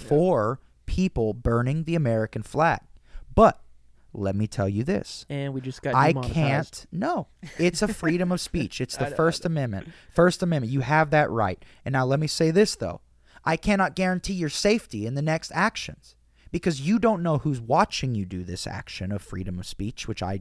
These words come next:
Speaker 1: completely agree. You are legally able to do such.
Speaker 2: Yeah, that's a good way to piss off a lot of veterans.
Speaker 1: Correct. I can't guarantee that someone won't be offended and beat the living crap out of you for doing said thing,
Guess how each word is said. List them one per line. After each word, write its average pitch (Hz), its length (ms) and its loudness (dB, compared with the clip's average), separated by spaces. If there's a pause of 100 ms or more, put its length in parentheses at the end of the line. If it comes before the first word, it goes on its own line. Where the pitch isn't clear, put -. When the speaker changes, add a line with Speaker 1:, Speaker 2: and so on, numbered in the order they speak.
Speaker 1:
completely 107 400 -8
agree. 139 300 -4
You 151 240 -4
are 123 180 0 (340)
legally 120 880 -4
able 117 320 -4
to - 140 -6
do 214 180 -2
such. 165 240 -6
Speaker 2:
Yeah, 143 100 -4
that's 180 180 -6
a - 20 -8
good 208 180 2
way 202 140 2
to 165 80 2
piss 185 220 0
off 160 140 2
a 135 40 0
lot 156 280 4
of 143 60 -2
veterans. 135 540 -4
Speaker 1:
Correct. 113 540 -4
I 123 100 2
can't 165 380 -2
guarantee 160 640 2
that 135 180 -2
someone 151 360 0
won't 143 200 -2
be 143 140 0
offended 131 560 0
and 117 140 -6
beat 139 220 -6
the 131 80 -6
living 120 280 -2
crap 190 420 0
out 110 160 -2
of 104 60 -8
you 107 100 -6
for - 140 -8
doing 175 400 -4
said - 360 -6
thing, 90 220 -8